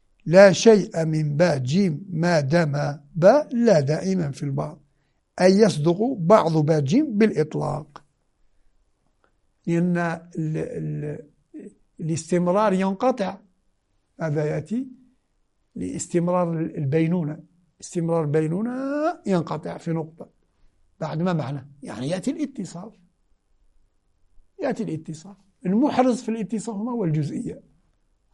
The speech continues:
على الأقل مصداق. هناك يجتمع فيه باء جيم بالضرورة إذا كنا في المشروط الخاص، أو باء جيم ب-، بالعرفية العامة، يعني ب-، ليس بالضرورة.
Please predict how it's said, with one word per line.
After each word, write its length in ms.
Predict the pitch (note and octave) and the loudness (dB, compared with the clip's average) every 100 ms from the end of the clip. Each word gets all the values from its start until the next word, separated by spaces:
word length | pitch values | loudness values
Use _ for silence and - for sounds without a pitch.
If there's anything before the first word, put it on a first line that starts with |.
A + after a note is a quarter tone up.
| - | -4
على 100 | C#4 | -2
الأقل 440 | B3+ C4 F#3+ D#3+ | 0 0 0 0
مصداق. 500 | D3 D3+ D#3+ C#3+ - _ _ _ _ _ _ _ - | 0 0 -2 -6 -16 _ _ _ _ _ _ _ -6
هناك 380 | E3+ F3+ E3 E3 | -2 -2 -4 -4
يجتمع 460 | E3 - F3 D#3+ | -4 -2 -2 -2
فيه 480 | - F3 D#3+ C#3+ D3 - | -6 -6 -4 -4 -6 -8
باء 240 | E3+ D#3 F#3 | -2 2 2
جيم 260 | C#3+ E3 | 2 0
بالضرورة 580 | D3+ G#3+ A#3+ A3+ A3 A3+ - | 0 0 0 0 -2 -4 -6
إذا 140 | E3 | -6
كنا 240 | E3 F3+ F#3+ | -6 -6 -6
في 100 | - | -6
المشروط 380 | F#3+ D#3+ G3+ G3+ | -6 -4 -4 -4
الخاص، 460 | E3+ D#3 C3+ - _ _ _ _ _ _ _ _ | -6 -8 -14 -18 _ _ _ _ _ _ _ _
أو 140 | B3+ A3+ | 0 4
باء 200 | F3+ A3+ | 4 2
جيم 380 | D3 F#3 E3 D3 | 0 -2 -2 -4
ب-، 500 | G3+ G3 F3+ - D#3+ | -4 -4 -6 -8 -8
بالعرفية 520 | E3+ A3+ A3 G#3 F#3+ | -8 -6 -6 -4 -4
العامة، 360 | - G3 G#3+ | -4 -6 -8
يعني 260 | G#3+ F3 F3 | -8 -8 -6
ب-، 580 | D3+ D3+ D#3+ D#3 C#3+ D3+ | -6 -8 -10 -12 -12 -10
ليس 240 | E3+ - | -10 -8
بالضرورة. 1500 | D#3 D3+ F#3+ G#3+ - _ _ - D3 B2+ C3+ D3+ D#3+ - - | -8 -6 -6 -10 -16 _ _ -12 -8 -6 -8 -10 -12 -16 -18